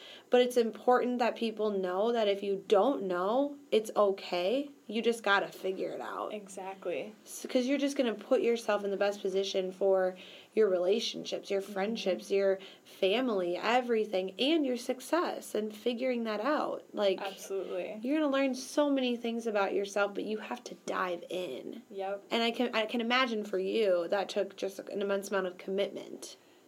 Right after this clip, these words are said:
Speaker 2: Yeah. It's, it's something that, you know, I wanted so bad. I wanted to figure out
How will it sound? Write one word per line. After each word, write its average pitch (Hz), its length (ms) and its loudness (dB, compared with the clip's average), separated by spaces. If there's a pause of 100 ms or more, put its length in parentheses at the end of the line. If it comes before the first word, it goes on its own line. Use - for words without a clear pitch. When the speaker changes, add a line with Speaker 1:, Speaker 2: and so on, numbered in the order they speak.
Speaker 2:
Yeah. 208 420 2 (260)
It's, 226 380 -2
it's 214 180 0
something 226 460 0
that, 196 440 2 (220)
you 214 140 -4
know, 185 340 -6 (340)
I 214 180 6
wanted 202 400 2
so 196 300 0
bad. 185 380 0
I 202 140 2
wanted 202 340 -2
to 196 100 -4
figure 190 400 -2
out 175 360 -2